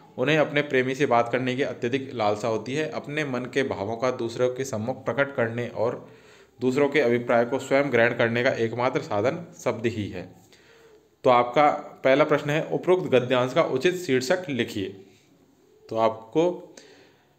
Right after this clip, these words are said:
उचित शीर्षक लिखना है इसका, क्या टाइटल हो सकता है? तो आप लिख सकते हैं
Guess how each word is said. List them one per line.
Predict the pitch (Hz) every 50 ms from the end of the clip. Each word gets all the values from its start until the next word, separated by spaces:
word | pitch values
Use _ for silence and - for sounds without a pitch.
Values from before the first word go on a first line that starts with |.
| _ _ _ - - _ _ _ _ _ _ -
उचित | 147 139 139 175 175 175
शीर्षक | - - - 131 123 123 - 156 139
लिखना | 143 143 135 127 131
है | 135 139
इसका, | 131 - - 180
क्या | 180 - - - 135 139 147 160
टाइटल | 156 - 131 117 117 117 139 135 127
हो | 110
सकता | 104 - 107 - - 127
है? | 127 151 180 190 - - - _ _ _ _ _ _ -
तो | - 120
आप | 113 113 123 127 - - 120
लिख | 107 113 110
सकते | - 131 113 107 -
हैं | 131 139 165 180 180 -